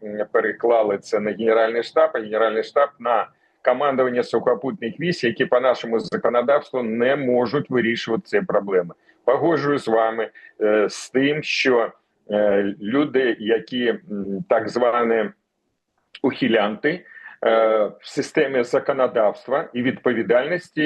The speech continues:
явля-, порушили закон. Тобто вони являються злочинцями. І, е, військова структура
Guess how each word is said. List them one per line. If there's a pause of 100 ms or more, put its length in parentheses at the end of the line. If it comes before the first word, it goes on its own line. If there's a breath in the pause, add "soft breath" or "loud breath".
(140)
явля-, (200)
порушили
закон. (200)
Тобто
вони
являються
злочинцями. (380 loud breath)
І, (120)
е, (100)
військова
структура